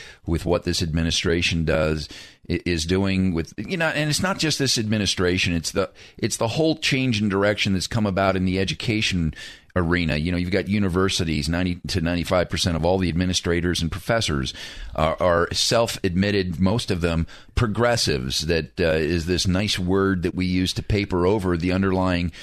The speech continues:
uh, real worldview being a socialist Marxist worldview. And he, so he got involved, and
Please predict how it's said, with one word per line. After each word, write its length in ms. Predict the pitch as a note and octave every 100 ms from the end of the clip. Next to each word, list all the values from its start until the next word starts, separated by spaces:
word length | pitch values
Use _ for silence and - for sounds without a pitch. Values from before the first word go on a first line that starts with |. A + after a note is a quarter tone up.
| - - -
uh, 380 | E2+ E2 E2 E2+
real 560 | F#2 F#2+ A#2+ A#2+ G2+ F#2
worldview 840 | G2 F#2+ E2+ D#2 G2 A#2 F#2 E2+
being 260 | F2+ F2+ F2+
a 60 |
socialist 580 | D#2+ G#2+ G2 - F#2+ E2+
Marxist 520 | F2+ F2+ F#2 F#2+ -
worldview. 760 | F2+ F2+ F2 D2+ G2+ F#2+ C2 - - - - - - _ _ _ _ _ _ _ -
And 320 | C3+ C3 B2+ -
he, 260 | - - -
so 200 | - C#3
he 340 | A#2+ - - F3+
got 240 | F3 D#3
involved, 600 | A2+ F#2 G2 F2+ D#2+ D#2 -
and 260 | A2+ G#2+